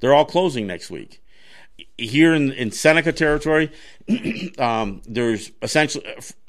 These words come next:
you know, effectively a curfew that, uh, that has been ordered. Um, everybody, visitors on Seneca territory are asked to leave by seven thirty each evening.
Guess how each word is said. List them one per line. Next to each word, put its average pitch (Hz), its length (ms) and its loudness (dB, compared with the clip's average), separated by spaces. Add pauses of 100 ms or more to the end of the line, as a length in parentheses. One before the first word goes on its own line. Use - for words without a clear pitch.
(140)
you 147 80 -4
know, 120 180 -2
effectively 147 400 2
a 104 60 0
curfew 151 500 0
that, 147 300 -2
uh, 120 360 2
that 117 300 -2
has 113 240 -6 (540)
been 120 260 -2
ordered. 139 460 0 (460)
Um, 98 560 -4 (120)
everybody, 135 760 2 (160)
visitors 156 920 2
on 139 280 2
Seneca 143 320 2
territory 143 460 2
are 113 200 4
asked 123 300 -2
to 120 80 -2
leave 120 240 -2
by 110 120 2
seven 110 400 -2
thirty 120 240 -2
each 113 260 -10
evening. 113 380 -6